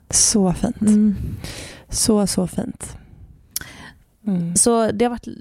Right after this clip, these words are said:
Speaker 2: liksom olika såna situationer. <laughs> Allt ifrån liksom, ja, men det har verkligen varit allting. Väldigt mycket så här för mig också att våga stå i min energi.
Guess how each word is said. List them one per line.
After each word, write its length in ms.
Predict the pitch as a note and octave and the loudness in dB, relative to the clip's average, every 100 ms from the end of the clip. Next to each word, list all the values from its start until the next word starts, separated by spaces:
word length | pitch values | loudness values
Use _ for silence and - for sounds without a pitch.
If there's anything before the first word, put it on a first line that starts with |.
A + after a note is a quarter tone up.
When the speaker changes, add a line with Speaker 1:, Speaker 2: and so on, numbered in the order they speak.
| - - | -14 -10
Speaker 2:
liksom 380 | - G#3+ G#3 G3+ | -6 -2 0 0
olika 360 | B3+ G#3+ G#3+ | 0 0 0
såna 220 | A3+ G3+ F#3+ | 0 0 -2
situationer. 680 | G3 F#3+ G3+ F3+ F3 A#3+ - - - _ - - | -2 -2 0 0 4 2 2 -6 -14 _ -20 -20
<laughs> 580 | - - - - - _ | -20 -20 -20 -20 -20 _
Allt 220 | A3+ G#3+ | 0 0
ifrån 320 | G#3 G#3 F#3 | 0 0 0
liksom, 420 | E3+ - E3 D#3+ F3 | -2 -2 -2 -2 0
ja, 80 | B3+ | 2
men 120 | C4+ | 4
det 60 | B3 | 2
har 60 | |
verkligen 400 | A3 A#3 - F#3+ | 2 0 0 -2
varit 280 | E3 C#3+ - - | -2 -4 -8 -4
allting. 720 | G3+ F#3+ D#3 - - F3+ D#3+ - | 0 0 -2 -2 0 0 -2 -8
Väldigt 520 | - G3+ C4+ C4 A#3 A3+ | -8 0 2 2 0 2
mycket 420 | G#3+ - F#3 F3+ | 2 0 -6 -4
så 80 | E3 | -2
här 260 | D3+ D#3+ - - - | -2 -2 -6 -20 -20
för 140 | - F3+ | -4 0
mig 200 | E3 E3 | 2 0
också 220 | - D#3+ | -2 -2
att 240 | D#3 - - - | -2 -6 -16 -18
våga 340 | - F3+ F3 E3+ | -4 0 0 -2
stå 320 | - F3+ D#3+ | -2 0 0
i 40 | |
min 140 | D#3 D#3 | 0 -2
energi. 520 | D#3 D#3 - G3+ C4 | -4 -4 0 2 0